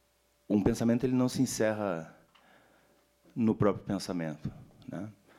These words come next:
É como um pensamento rizomático, né? Você chega num deserto, ou uma ideia rizomática.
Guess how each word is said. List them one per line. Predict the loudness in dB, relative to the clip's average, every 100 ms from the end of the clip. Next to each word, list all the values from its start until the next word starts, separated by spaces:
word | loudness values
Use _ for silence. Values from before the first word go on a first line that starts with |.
| -20 -16
É | -6
como | -2 0 2 2 0
um |
pensamento | 0 0 2 2 2
rizomático, | 0 0 0 0 -2 -4
né? | -4
Você | -4
chega | -4 -2
num | -2
deserto, | -2 -4 -4 -4 -4 -6 -10 -10 -20 -20 -12 0
ou | 4
uma | 4
ideia | 4 2 2
rizomática. | 0 -4 -4 -6 -10 -16 -20